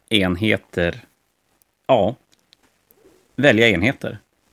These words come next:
För vi har väl pratat någon gång om kons-, att, att välja armé.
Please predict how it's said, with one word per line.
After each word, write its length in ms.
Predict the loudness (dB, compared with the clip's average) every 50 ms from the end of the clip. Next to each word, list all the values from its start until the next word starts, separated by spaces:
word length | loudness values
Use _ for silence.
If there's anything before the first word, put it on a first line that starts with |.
| _ _ _ _ _ _ _ -20 -20 -6
För 120 | -2 0 2
vi 80 | 2
har 200 | 2 2 0 0
väl 120 | 0 -2 -2
pratat 400 | -2 -2 -2 -2 -2 -2 -2 0
någon 160 | 0 0 2
gång 180 | 2 0 0 2
om 300 | 2 2 2 2 0 -2 -6 _ _ _ _ _ _ _ -20 _ -6
kons-, 840 | -2 -2 -2 -2 -2 -8 -10 -10 -10 -8 -8 -8 -8 -8 -8 -4 -2
att, 180 | -2 -2 -2 -4 -10 -10 -8 -6
att 180 | -6 -6 0 2
välja 360 | 2 2 4 4 4 4 4
armé. 420 | 4 2 2 2 0 -2 -4 -10